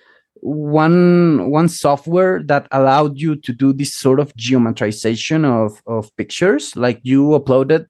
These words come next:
uh, a picture into the software, and then the software, uh, gave you a picture back. Um, but I guess reimaginized as only using geometrical forms,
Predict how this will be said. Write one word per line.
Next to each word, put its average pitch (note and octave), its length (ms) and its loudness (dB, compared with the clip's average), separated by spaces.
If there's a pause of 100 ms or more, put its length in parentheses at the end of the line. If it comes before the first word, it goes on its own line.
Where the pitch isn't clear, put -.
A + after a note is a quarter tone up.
(160)
uh, G#2+ 360 -4
a A2 80 -4
picture E3+ 420 -4
into F3 320 0
the F#3 280 2
software, G3 540 0 (360)
and D3 240 2
then D3+ 220 2
the D#3+ 100 2
software, C#3 1120 2
uh, A#2+ 300 -8
gave B2 400 0
you A#2+ 260 -2
a A2+ 60 -2
picture C3 320 -4
back. A#2 420 -2 (240)
Um, A2+ 680 -4 (580)
but B2 280 2
I C3 80 2
guess C3+ 460 0 (720)
reimaginized C#3+ 1040 0 (320)
as B2+ 560 -2
only D3 240 2
using C#3+ 580 0
geometrical B2 560 0
forms, C3+ 720 0